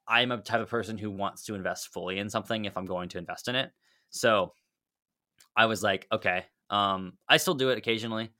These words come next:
um, in a more chill sense. Um, I love bringing my non-climber friends to the gym and bouldering with them.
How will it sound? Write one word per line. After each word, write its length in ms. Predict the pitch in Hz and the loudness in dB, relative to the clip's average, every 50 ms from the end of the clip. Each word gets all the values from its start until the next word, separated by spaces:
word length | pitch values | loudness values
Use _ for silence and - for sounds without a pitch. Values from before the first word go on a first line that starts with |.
| _ _ _ _ - | _ _ _ _ 0
um, 420 | 101 104 104 98 98 95 - - - - | 2 4 4 2 0 -2 -8 -12 -10 -4
in 120 | - 104 104 | -2 -2 0
a 20 | |
more 180 | 104 101 95 95 | 0 0 0 0
chill 240 | - - 104 98 95 | -2 -2 -2 -2 -2
sense. 360 | - - 95 98 90 - - | -2 -2 -2 -2 -4 -6 -6
Um, 320 | 95 92 92 92 92 90 - _ _ _ _ - - - | -4 -4 -4 -6 -8 -10 -14 _ _ _ _ -20 -2 4
I 100 | 107 120 | 6 6
love 180 | 123 120 117 110 | 8 8 6 4
bringing 240 | 117 120 135 139 131 | 2 -2 0 0 0
my 100 | 131 107 | 0 0
non-climber 500 | 101 98 92 95 101 98 - 104 107 95 | 0 0 0 -2 -2 -4 -4 -4 -4 -2
friends 320 | - 104 98 98 98 - | -2 -2 -4 -4 -6 -8
to 60 | - | -10
the 40 | 98 | -8
gym 220 | 87 98 92 92 95 | -6 -6 -6 -6 -6
and 80 | 90 | -6
bouldering 300 | 87 87 87 90 92 92 | -6 -6 -6 -6 -6 -6
with 120 | 95 95 - | -6 -4 0
them. 200 | 104 101 104 107 | 0 0 0 -2